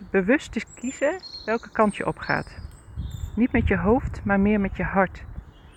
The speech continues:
Welk pad wil je kiezen? Bekijk elke mogelijkheid.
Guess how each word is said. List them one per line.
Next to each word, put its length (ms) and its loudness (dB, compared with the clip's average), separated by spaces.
Welk 280 2
pad 180 2
wil 120 4
je 120 2
kiezen? 420 -8
Bekijk 380 4
elke 300 2
mogelijkheid. 680 2